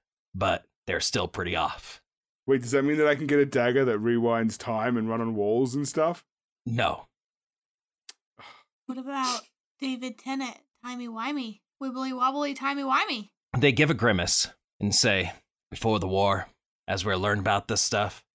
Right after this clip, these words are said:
Speaker 1: we're forced to watch all of that."
Speaker 2: They have to, like,
Speaker 1: <laughs>
Speaker 2: binge watch Doctor Who because they need to learn about time travel.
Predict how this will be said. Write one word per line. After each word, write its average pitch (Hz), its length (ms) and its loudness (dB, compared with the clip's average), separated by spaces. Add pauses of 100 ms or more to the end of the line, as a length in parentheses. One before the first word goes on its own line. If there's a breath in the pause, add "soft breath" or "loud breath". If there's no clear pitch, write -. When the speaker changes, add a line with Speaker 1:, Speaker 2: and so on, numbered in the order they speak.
(260)
Speaker 1:
we're 92 140 -2
forced - 360 -2
to - 40 -8
watch 82 300 -2
all 82 200 -2
of 80 80 -8
that." 80 280 -4 (380)
Speaker 2:
They 247 240 2
have 170 180 2
to, 190 80 2
like, 175 360 4 (220)
Speaker 1:
<laughs> - 140 -2
Speaker 2:
binge 185 380 2
watch 160 320 4
Doctor 160 440 2
Who 151 300 4
because 196 340 6
they 180 140 8
need 175 160 4
to 190 100 6
learn 165 300 4
about 170 440 4
time 160 360 6
travel. 180 560 4